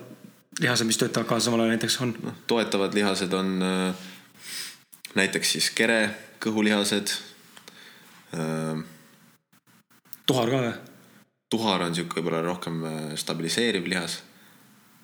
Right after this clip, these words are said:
Speaker 2: Võib-olla isegi veidi eksin, et, ütleme, rinnalihas on siis see põhitööd tegev ja triitseps on tegelikult juba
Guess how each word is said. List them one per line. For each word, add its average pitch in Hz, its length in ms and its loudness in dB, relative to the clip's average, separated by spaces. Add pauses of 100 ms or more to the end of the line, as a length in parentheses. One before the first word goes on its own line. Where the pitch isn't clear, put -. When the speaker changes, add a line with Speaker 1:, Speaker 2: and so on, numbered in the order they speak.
(540)
Speaker 2:
Võib-olla 135 180 4
isegi 104 180 4
veidi 107 200 4
eksin, 107 340 2
et, 82 240 -4
ütleme, 87 340 0
rinnalihas 98 540 4
on 92 100 2
siis - 180 2
see - 100 0
põhitööd 113 540 2
tegev 87 320 2 (640)
ja - 60 -10
triitseps 110 500 2
on 90 80 0
tegelikult 85 520 0
juba 85 240 0